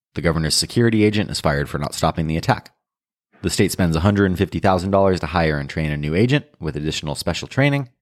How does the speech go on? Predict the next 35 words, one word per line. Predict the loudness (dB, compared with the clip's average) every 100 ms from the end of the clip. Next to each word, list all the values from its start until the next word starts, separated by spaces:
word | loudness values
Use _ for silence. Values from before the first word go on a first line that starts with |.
| _ _ _
People | 2 4
for | 4 4
the | 4
Ethical | 2 0 -4
Treatment | -4 -2 -2
of | -2
Animals | 0 2 2 0
protest | -4 -6 -6 -8
the | -8
coyote's | -4 -2 -2
relocation | -2 -2 0 0 0 0 -4
and | -4 -4
files | -2 -2
a | -2
five | 0 2
million | 2 2
dollar | 2 2 0
suit | -2 -4
against | -4 -8
the | -8
state. | -8 -10 -10 _ _ _ _ _ _ -6
Whereas, | 0 2 2 0 -4 -8 _ _ _ _ _ 0
the |
governor | 2 4 4 4
of |
Texas | 2 0 0 -2
is | -2
jogging | 2 2 2 -2
with | -4
his | -2
dog | 0 0 0
along | -2 -2
a |
nature | -4 -6 -6
trail. | -12 -14